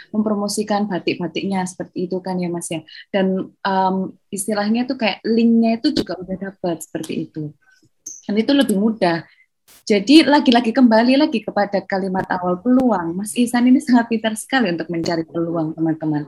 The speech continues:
Jadi teman-teman podcast C N C eleven point oh, ketika teman-teman mungkin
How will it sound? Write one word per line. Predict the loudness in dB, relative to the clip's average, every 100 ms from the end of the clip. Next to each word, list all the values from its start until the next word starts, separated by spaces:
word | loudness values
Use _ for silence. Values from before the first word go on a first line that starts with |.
| -10 -16 2
Jadi | 6 8
teman-teman | 8 6 8 6 6
podcast | 0 2 4 4 4
C | 2
N | 2
C | 2 2 2
eleven | 0 -2
point | -4 -4 -2
oh, | -2 0 0
ketika | -2 -6 -6 -6
teman-teman | -4 -4 -6 -10 -6 -6 -8 -14 -20 _
mungkin | -6 -4 -2 0 4 4 2